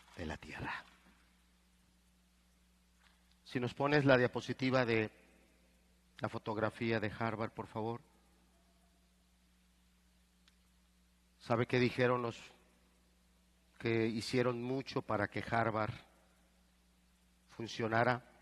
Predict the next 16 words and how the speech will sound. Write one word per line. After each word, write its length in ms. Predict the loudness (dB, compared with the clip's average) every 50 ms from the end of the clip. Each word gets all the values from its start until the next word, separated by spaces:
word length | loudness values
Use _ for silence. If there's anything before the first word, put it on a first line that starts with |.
| -20 -20 -20 _ _ _ _ _ -6
El 160 | -4 -4 -4
fin, 300 | -2 0 0 2 2 0 -2 -4 -12 -6 0
el 160 | 2 2 2
fin 240 | 2 0 0 0 0
supremo 720 | 0 -2 -4 -6 -4 -2 2 4 4 4 4 2 -2 -2
de 120 | -2 -2 -2
toda 300 | -2 0 0 2 4 4
educación 760 | 2 2 -2 -4 -2 -2 -2 -2 -2 -2 -2 -2 -4 -6 -12 _ -20 _ _ _ _ _ _ _ _ _ -2
es 560 | 2 4 4 2 2 -2 -10 -14 -16 -18 -20 -20 _ _ _ _ _ _ _ _ -12
conocer 580 | -8 -6 -6 -4 -6 -8 -6 -2 0 0 2 2
al 140 | 0 -2 -2
Señor 420 | -2 -4 -4 -4 -4 -6 -8 -8
Jesucristo, 720 | -8 -10 -10 -10 -10 -12 -8 -8 -8 -8 -8 -12 -14 -16 -18 -18 _ _ _ _ _ _ _ -20 -12 -6
quien 280 | -2 -2 -2 -2 -4 -6 -2
es 460 | 0 0 0 -2 -4 -12 -16 -18 -20 _ _ _ _ _ _ _ _ _ _ _ -8
vida 380 | -4 -4 -4 -2 -4 -6 -8